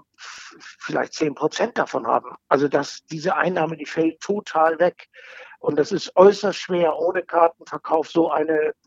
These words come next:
Veranstaltung durchzuziehen. Und da muss ich ein bisschen Werbung machen und muss sagen, ich bin sehr, sehr froh über die Sponsoren. Äh, es haben alle Sponsoren mitgezogen. Wir haben einige Sponsoren, äh, ganz besonders muss ich da sagen, Lotto Hamburg, die sogar nochmal erhöht haben und gesagt haben, „Wir müssen euch helfen.“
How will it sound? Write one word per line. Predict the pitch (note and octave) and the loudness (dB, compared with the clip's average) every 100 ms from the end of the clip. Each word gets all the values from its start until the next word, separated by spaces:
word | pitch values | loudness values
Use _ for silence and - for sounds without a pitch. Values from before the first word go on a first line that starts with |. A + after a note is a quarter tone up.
| D3+ | -8
Veranstaltung | - E3 D3+ - C3 - B2+ | -4 -4 -4 -2 -2 -2 -10
durchzuziehen. | C3+ A#2+ - C#3 - C3+ B2+ _ - - - - | -10 -10 -10 -8 -6 -6 -8 _ -20 -20 -20 -4
Und | D#3 C#3+ C#3 D3+ | 2 2 4 4
da | C#3+ | 6
muss | D#3 D#3 | 4 2
ich | C#3+ | 0
ein | D3+ | -2
bisschen | D#3 E3+ D3 | 4 4 6
Werbung | D#3+ D#3+ D#3+ | 6 6 4
machen | D#3 D3 | 2 2
und | D#3 | 0
muss | D3 | 0
sagen, | D#3 D3 | 2 2
ich | C#3 | 0
bin | D#3+ | -2
sehr, | B2+ D#3+ D#3+ | 4 6 6
sehr | E3 | 4
froh | D#3+ - E3 E3+ | 2 2 2 4
über | D3+ | 0
die | D3+ | -4
Sponsoren. | - D#3 D3 D3 D3+ D#3 D3+ - - - - - | -2 -2 2 2 2 2 -4 -16 -20 -20 -12 2
Äh, | D3 D3 - | 6 6 2
es | - | -2
haben | D3+ E3 - | -2 -2 0
alle | D#3+ F#3+ G#3 | 4 6 6
Sponsoren | - F3+ E3+ D3 D#3 D#3+ D#3+ E3 E3 | 2 -2 0 2 4 4 2 0 -8
mitgezogen. | D3+ C#3+ C#3+ D#3 - D3+ C#3+ D3+ - - - - | -6 -6 -2 -4 0 0 2 -2 -8 -16 -20 -2
Wir | C#3+ | -2
haben | D3+ | 0
einige | D#3+ D#3 F3+ F3 | 2 4 4 2
Sponsoren, | - E3 D#3 D3 D#3 D3+ D3+ D#3 D3+ - | 2 2 2 6 6 8 6 2 -4 -6
äh, | E3+ D3+ C#3+ | -2 -2 -2
ganz | D3 - | -8 -8
besonders | C#3 D3 D3+ C3+ - | -6 -4 -2 -6 -6
muss | C#3 | -10
ich | C3+ | -6
da | D#3 | -4
sagen, | C#3 D3 C#3+ | 0 0 0
Lotto | C#3+ C#3+ D3+ | 0 4 2
Hamburg, | D3 D#3+ D#3+ D#3 | 2 6 6 6
die | - | 2
sogar | C#3+ D3 C#3+ | -10 -4 -2
nochmal | C#3+ C#3+ D3 | -2 0 0
erhöht | C#3+ C3+ F3 F3 | 0 0 0 2
haben | D#3 D3+ | 0 0
und | D3 | -2
gesagt | C#3+ C3+ C3+ - | -2 0 -2 0
haben, | D3 D3 | -2 -2
„Wir | C#3 | -6
müssen | C#3+ - E3+ | -8 -10 -8
euch | D#3+ - | -8 -2
helfen.“ | D3 D#3+ - | 0 -2 -6